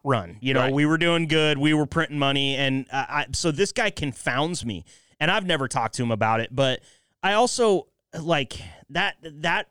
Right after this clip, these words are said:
Speaker 1: right there is, I think, how I could get addicted. I really enjoy gambling, but if I went on a winning streak to beat all winning streaks, you
Speaker 2: Yeah.
Speaker 1: might never see me in another room, you
Speaker 2: Right,
Speaker 1: know?
Speaker 2: yeah, for sure.
Speaker 1: 'Cause I, I can get used to money, I guess. <laughs>
Speaker 2: Yeah,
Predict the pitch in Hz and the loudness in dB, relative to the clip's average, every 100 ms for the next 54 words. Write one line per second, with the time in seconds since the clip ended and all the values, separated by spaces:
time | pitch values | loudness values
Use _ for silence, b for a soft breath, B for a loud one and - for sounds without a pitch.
0 | - 170 170 - 180 170 135 127 127 139 | -2 0 0 2 2 4 2 -2 -4 -4
1 | 151 135 123 120 151 123 117 104 95 92 | -6 -2 0 0 -2 -2 -4 -4 -10 -12
2 | 87 - 160 139 156 147 131 120 120 117 | -10 -4 -2 0 2 2 0 0 0 0
3 | 127 135 113 107 120 120 139 160 165 147 | -2 -2 -4 -4 -2 0 0 0 0 0
4 | 135 131 139 131 - 151 127 127 117 139 | 2 2 0 -2 -2 -2 -2 -4 -2 0
5 | 127 117 131 131 123 - 120 107 - - | 0 0 -2 -2 -4 -4 -4 -2 -6 -8
6 | B 147 160 160 165 160 139 131 151 151 | B -2 0 0 0 -2 -2 -4 0 0
7 | 139 135 123 123 113 101 127 92 - - | 2 2 2 0 -2 -2 -2 -2 -8 -4
8 | 120 117 113 117 104 78 - 117 113 131 | -2 -2 -2 -2 -2 -8 -8 -6 0 -2
9 | 78 _ 160 135 120 - - - 131 - | -2 _ -4 -4 -6 -14 -20 -20 -18 -16
10 | - 151 151 147 135 147 - 135 147 151 | -6 -4 -2 0 2 2 0 0 0 0
11 | 85 - 107 95 101 - - - 123 120 | -6 -12 -10 -8 -6 -6 -6 -6 -2 -2
12 | 101 | -4